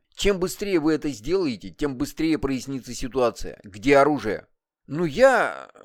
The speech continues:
Прижатый к стене лорд завертел головой, пытаясь нащупать путь к отступлению, чтобы оказаться подальше от холодного взгляда бывшего наёмного убийцы.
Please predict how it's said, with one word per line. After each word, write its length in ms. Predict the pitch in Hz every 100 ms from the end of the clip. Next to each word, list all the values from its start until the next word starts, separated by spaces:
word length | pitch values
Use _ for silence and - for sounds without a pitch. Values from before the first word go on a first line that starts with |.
| - -
Прижатый 480 | 139 131 185 196 151
к 60 |
стене 460 | - 170 175 190 170
лорд 380 | 131 170 147 110
завертел 460 | 139 147 143 147
головой, 460 | 110 120 135 226 220
пытаясь 420 | 180 185 190 143
нащупать 480 | 156 - 175 156 -
путь 220 | 127 123
к 80 | -
отступлению, 760 | - - 110 190 147 90 -
чтобы 340 | - - 139 135
оказаться 480 | 123 139 151 139 131
подальше 440 | 156 175 139 117
от 100 | 104
холодного 460 | 127 127 113 104 104
взгляда 420 | 98 110 123 151
бывшего 440 | 120 107 - 127
наёмного 500 | 127 120 101 98 104
убийцы. 540 | 120 131 135 98 -